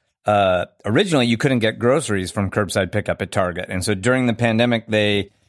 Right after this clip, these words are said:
slowly figured out how to add groceries to that mix. And you know what they added this quarter that I think is really smart is adult beverages, is alcohol,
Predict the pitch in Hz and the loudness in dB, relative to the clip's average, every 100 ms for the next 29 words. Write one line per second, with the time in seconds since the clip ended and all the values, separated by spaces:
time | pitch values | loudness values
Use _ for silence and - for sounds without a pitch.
0 | _ - - 120 110 113 107 - 107 104 | _ -10 -4 2 2 2 0 -2 0 2
1 | 104 110 104 101 113 104 104 95 104 107 | 0 2 0 0 2 0 0 -2 -2 0
2 | 135 123 - 131 139 135 147 - - 120 | -2 -2 0 0 0 0 -2 -2 -6 0
3 | 110 113 151 170 139 135 123 110 120 202 | 2 2 2 2 2 2 2 2 0 0
4 | - 113 98 95 98 101 113 98 107 104 | 0 0 2 0 0 0 -2 -2 0 0
5 | - 120 131 123 110 104 95 90 - 110 | 0 0 2 0 0 0 0 -4 -4 -2
6 | 104 107 110 101 101 95 60 - - 98 | 0 -2 0 0 2 -2 -6 -10 -8 -4
7 | 95 104 113 82 87 - | 0 0 2 -2 -4 -12